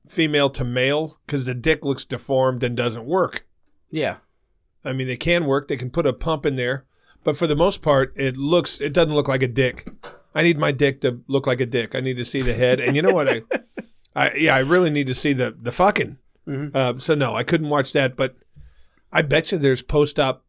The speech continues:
Speaker 1: porn out there.
Speaker 2: Yeah. Oh, I <sniffs> betcha. Come on, there's everything porn.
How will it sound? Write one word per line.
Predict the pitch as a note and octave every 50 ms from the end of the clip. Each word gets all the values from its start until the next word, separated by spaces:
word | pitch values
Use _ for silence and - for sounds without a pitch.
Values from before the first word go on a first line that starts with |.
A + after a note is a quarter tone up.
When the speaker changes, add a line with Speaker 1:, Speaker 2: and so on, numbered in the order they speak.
| _
Speaker 1:
porn | - - D#3 D3 C#3+ C3+
out | A#2+ B2 D#3 E3
there. | - D3+ C3+ D3 E3+ - _ _ _ _ -
Speaker 2:
Yeah. | A#2 A#2+ B2 B2 A#2 - _ _ _ - -
Oh, | C4+ B3+
I | C3 C3+ D3+ D3+ D3+ C#3 B2 A#2+ A#2+ A#2 -
<sniffs> | - - - - F3
betcha. | C3+ G#2 C#3 D#3+ B3 A3+ - C3+ G#2 A2 C3+ - _ _ _ _ _ -
Come | A3+ A#3+
on, | C4+ G3+ D3
there's | C#3 C3+ C3+ C#3+
everything | F#3+ G3+ D#3 C3+ G#2+ A#2 G#2 F#2+
porn. | - D#3 F#3+ D#3 A2 G#2 A2+ B2